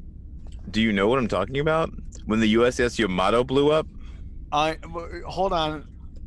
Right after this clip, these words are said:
Speaker 2: Were you talking about the thing with the doorways?
Speaker 1: Yes, that's exactly what I'm talking about. Yeah, yeah, yeah,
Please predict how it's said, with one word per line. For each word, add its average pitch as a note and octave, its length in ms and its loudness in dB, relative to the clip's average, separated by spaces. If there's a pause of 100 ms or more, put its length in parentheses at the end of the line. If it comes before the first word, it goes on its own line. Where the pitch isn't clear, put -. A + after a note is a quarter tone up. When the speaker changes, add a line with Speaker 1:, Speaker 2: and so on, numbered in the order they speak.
(1080)
Speaker 2:
Were D#3 120 -4
you A3 80 -2
talking B3+ 220 -4
about A#3+ 180 -4
the A3 80 -10
thing G3+ 240 -6
with F#3 140 -6
the D#3+ 80 -4
doorways? G#3+ 640 -6 (1200)
Speaker 1:
Yes, F#2+ 420 0
that's E2 180 -2
exactly F2+ 380 0
what D#2+ 80 4
I'm D2+ 100 -2
talking D2 300 -6
about. C2 340 -6 (920)
Yeah, D2 280 -6 (280)
yeah, E2 200 -6
yeah, D#2+ 140 -4